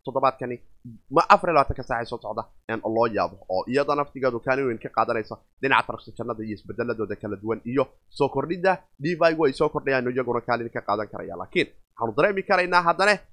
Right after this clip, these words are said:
in xaalku iyadoo sidaas ah Eth iminka inkastoo percentage uu soo kacay afar iyo labaatankii saac ee lasoo dhaafay isaga naftigeedu ay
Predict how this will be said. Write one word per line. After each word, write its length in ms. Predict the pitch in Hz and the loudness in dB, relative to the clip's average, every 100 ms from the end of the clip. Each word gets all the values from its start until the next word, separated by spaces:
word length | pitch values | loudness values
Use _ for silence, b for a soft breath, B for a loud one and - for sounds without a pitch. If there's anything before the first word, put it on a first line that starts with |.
| - | 0
in 120 | 196 | 2
xaalku 380 | 190 214 202 196 | 6 8 8 6
iyadoo 300 | 175 202 190 | 2 2 0
sidaas 400 | 180 214 202 208 | -4 2 2 4
ah 120 | 208 - _ _ | 2 2 _ _
Eth 260 | 220 214 - - _ _ _ _ - | -2 -2 -4 -18 _ _ _ _ 0
iminka 380 | 175 175 196 170 | 2 2 2 0
inkastoo 300 | 160 165 151 | -2 0 0
percentage 520 | 131 135 135 143 143 | 0 0 -2 0 0
uu 120 | 165 | -2
soo 160 | - 190 190 | 2 2 2
kacay 240 | 175 185 - _ - | 0 0 -2 _ 8
afar 240 | 202 202 | 8 8
iyo 60 | 185 | 6
labaatankii 360 | 175 175 170 | 4 4 -6
saac 180 | 175 147 | 0 2
ee 60 | 143 | 2
lasoo 240 | 135 160 | 2 2
dhaafay 280 | 147 139 151 | 2 2 -4
isaga 240 | 139 143 | -4 -2
naftigeedu 560 | 139 139 135 131 127 127 - _ | -2 -2 -4 -4 -2 -4 -8 _
ay 160 | 127 127 | 2 2